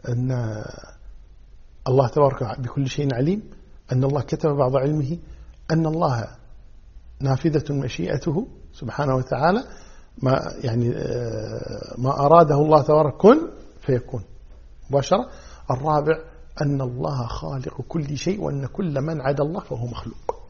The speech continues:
سبحانه وتعالى. الأمر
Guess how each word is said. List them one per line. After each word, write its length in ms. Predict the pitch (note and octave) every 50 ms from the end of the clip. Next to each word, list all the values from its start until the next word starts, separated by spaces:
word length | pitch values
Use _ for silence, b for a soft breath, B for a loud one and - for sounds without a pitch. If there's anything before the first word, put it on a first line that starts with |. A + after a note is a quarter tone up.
| - - - - - - - - - - - - -
سبحانه 340 | - G2 - - F2 - A2
وتعالى. 420 | G#2 - - - F2 F#2 F#2+ G#2 - - - - - - - - b b b b b b b b b b -
الأمر 540 | - D3 G3 C4 C4 C4+ B3+ - - -